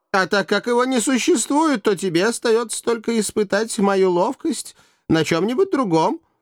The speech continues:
«Как не существует? Не может быть! Несомненно, прелестная моя девица!» «Но ведь не далее, как два месяца назад заговор существовал. Я имела о нем сведения.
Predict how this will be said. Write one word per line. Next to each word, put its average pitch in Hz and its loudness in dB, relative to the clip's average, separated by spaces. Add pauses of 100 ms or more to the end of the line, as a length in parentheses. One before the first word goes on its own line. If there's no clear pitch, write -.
(580)
«Как - -2
не 95 -4
существует? - -4 (500)
Не 110 0
может 123 0
быть! 160 -4 (400)
Несомненно, 190 0 (240)
прелестная 151 0
моя 139 2
девица!» 123 -2 (1000)
«Но 95 0
ведь 113 -8
не 135 2
далее, 110 -2
как 170 -6
два 123 0
месяца 147 -2
назад 123 -2
заговор 107 -4
существовал. 123 -4 (520)
Я 165 2
имела 156 2
о 190 2
нем 170 2
сведения. 156 0